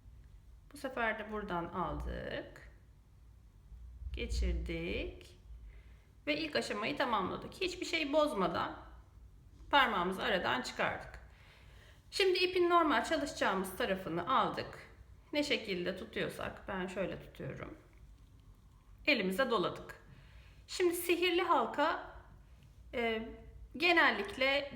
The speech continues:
bere yapımlarında, amigurumi oyuncaklarda şöyle sıkı bir başlangıç yapmak için kullanılıyor.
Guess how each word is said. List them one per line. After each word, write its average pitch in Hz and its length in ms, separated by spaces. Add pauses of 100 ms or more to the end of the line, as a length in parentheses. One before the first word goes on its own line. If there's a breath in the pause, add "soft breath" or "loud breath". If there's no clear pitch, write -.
bere 277 220
yapımlarında, 170 760
amigurumi 240 500
oyuncaklarda 196 1040 (120)
şöyle 285 280
sıkı 330 300
bir 240 120
başlangıç 226 540
yapmak 226 320
için 180 220
kullanılıyor. 156 640